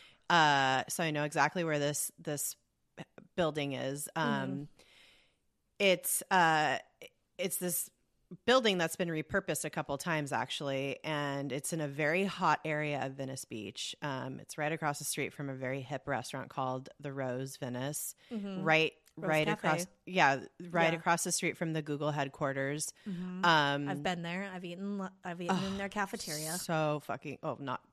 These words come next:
Speaker 1: I was gonna
Speaker 2: I've been
Speaker 1: say
Speaker 2: to both. I've been
Speaker 1: both,
Speaker 2: to the
Speaker 1: yeah,
Speaker 2: Rose Cafe
Speaker 1: yeah.
Speaker 2: and I've been to <laughs> the
Speaker 1: So
Speaker 2: Google,
Speaker 1: good.
Speaker 2: uh, cafeteria.
Speaker 1: Cafe.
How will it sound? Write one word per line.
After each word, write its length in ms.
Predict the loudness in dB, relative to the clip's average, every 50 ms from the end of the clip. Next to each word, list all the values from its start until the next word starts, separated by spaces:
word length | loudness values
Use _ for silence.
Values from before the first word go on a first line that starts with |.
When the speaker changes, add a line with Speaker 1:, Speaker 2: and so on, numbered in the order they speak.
| _ -4
Speaker 1:
I 100 | -4 -4
was 160 | -4 -4 -6
gonna 120 | 2 2 6
Speaker 2:
I've 40 | 8
been 140 | 8 8 6
Speaker 1:
say 60 | 6
Speaker 2:
to 100 | 2 2
both. 180 | -2 -2 -8 -14 -18 -20 -8 _ 6
I've 100 | 8 10
been 140 | 10 10 10
Speaker 1:
both, 100 | 8 4
Speaker 2:
to 60 | 4
the 80 | 6 8
Speaker 1:
yeah, 100 | 8 8
Speaker 2:
Rose 120 | 6 4
Cafe 200 | 2 2 4 6
Speaker 1:
yeah. 140 | 6 6 4
Speaker 2:
and 140 | 4 0 -2
I've 60 | -2
been 140 | -2 -2 0
to 220 | 4 4 4 4 2 -2 -12 -20 -20 -20 -20 -20
<laughs> 400 | -20 -20 -20 -18 -16 -16 0 4
the 120 | 6 6
Speaker 1:
So 40 | 6 6 6
Speaker 2:
Google, 200 | 6 6 6 4
Speaker 1:
good. 140 | 2 0 2
Speaker 2:
uh, 340 | 4 4 4 4 2 0 -2 -4 -8 -2
cafeteria. 720 | 0 0 0 0 0 0 2 2 2 2 0 0 -2 -8 -10 -6
Speaker 1:
Cafe. 40 | -2